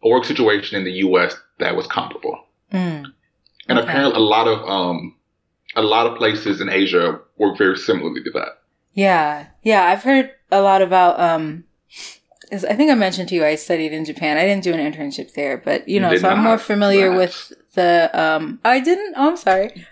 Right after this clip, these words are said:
Speaker 2: Uh, <laughs> but anyway, so I'm f-, somewhat familiar, like, with how it goes in Japan just from, like, hearing other people's stories. But I,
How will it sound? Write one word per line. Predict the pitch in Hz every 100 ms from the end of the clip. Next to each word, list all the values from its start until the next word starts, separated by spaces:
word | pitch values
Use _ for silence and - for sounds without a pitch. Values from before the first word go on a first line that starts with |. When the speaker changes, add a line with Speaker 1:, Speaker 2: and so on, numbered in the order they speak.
| -
Speaker 2:
Uh, | 220 220 247 262
<laughs> |
but | - 285 427 427 403 - 294
anyway, | 339 320 -
so | 311 294
I'm |
f-, | 302 - - _
somewhat | - 349 349 311
familiar, | 285 269 262 262 240 233 226 -
like, | 208 202 190 -
with | - 208 202 202
how | - 208
it | 196
goes | 202 196
in | 196
Japan | 185 180 202 185 180
just | 175 170
from, | - 175 170
like, | 160 151 - - _ _ _ _ _
hearing | - 247 220
other | 214 208
people's | 208 196 170
stories. | - 180 143 175
But | 185 180
I, | - 160 175 170